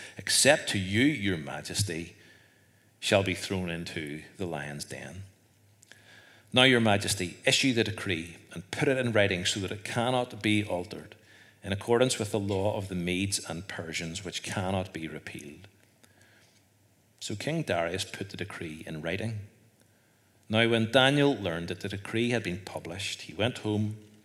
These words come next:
to his upstairs room, where the windows opened towards Jerusalem. Three times a day he got down on his knees and prayed, giving thanks to his God, just as he had done before.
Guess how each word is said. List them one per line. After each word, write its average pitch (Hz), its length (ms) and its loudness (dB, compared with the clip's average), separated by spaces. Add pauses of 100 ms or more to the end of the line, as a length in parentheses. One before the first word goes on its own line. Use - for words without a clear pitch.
(280)
to - 100 -12
his 80 100 -10
upstairs 113 540 2
room, 85 400 -4 (1040)
where 92 100 -4
the 92 80 -2
windows 123 420 4
opened 110 300 0
towards 101 360 -2
Jerusalem. 85 680 -6 (680)
Three 143 280 6
times 123 380 6
a 107 40 4
day 107 280 4
he 110 100 2
got 101 200 -2
down 107 220 2
on 113 100 2
his 98 140 -2
knees 95 240 -2
and 98 140 -2
prayed, 90 400 -4
giving 98 240 0
thanks 110 380 2
to 98 80 -2
his 90 260 -4
God, 82 400 -10 (440)
just 117 280 2
as 98 140 2
he 87 100 -2
had 90 140 -4
done 87 180 -6
before. 90 500 -14